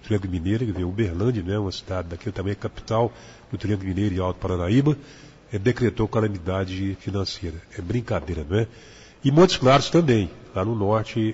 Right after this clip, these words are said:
do estado. E ainda de acordo com o estudo da Confederação dos Municípios, os decretos valem em média por cento e vinte dias, podendo serem prorrogados caso necessário.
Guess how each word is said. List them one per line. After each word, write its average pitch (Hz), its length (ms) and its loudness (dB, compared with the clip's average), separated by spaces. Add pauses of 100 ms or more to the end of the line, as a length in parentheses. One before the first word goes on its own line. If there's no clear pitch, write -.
do 107 80 -4
estado. 95 420 -4 (520)
E 170 60 2
ainda 165 340 8
de 165 140 6
acordo 127 340 4
com 127 120 4
o 120 40 6
estudo 127 400 2
da 98 100 2
Confederação 98 800 0 (380)
dos 95 100 -4
Municípios, 95 640 0 (540)
os 117 80 -2
decretos 165 380 6
valem 147 400 6
em 127 40 4
média 139 320 6
por 139 160 4
cento 156 220 4
e 175 60 4
vinte 160 240 2
dias, 123 400 4
podendo 120 340 -2
serem 117 260 0
prorrogados 110 520 0
caso 110 260 0
necessário. 117 560 -2